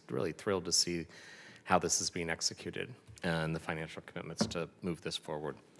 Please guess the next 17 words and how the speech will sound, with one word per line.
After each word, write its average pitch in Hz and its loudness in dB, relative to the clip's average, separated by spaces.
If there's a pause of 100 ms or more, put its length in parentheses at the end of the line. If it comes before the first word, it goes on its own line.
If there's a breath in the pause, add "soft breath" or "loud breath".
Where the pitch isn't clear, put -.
(140)
I 98 2
also 90 4
want 87 4
to - 6
acknowledge 80 2
my 82 -2
site - 0
visit 92 0
to 90 -4
Catholic - -8
Charities 85 0
last - 2
summer, 98 2
I 113 0
believe 113 2
it 120 2
was, 120 2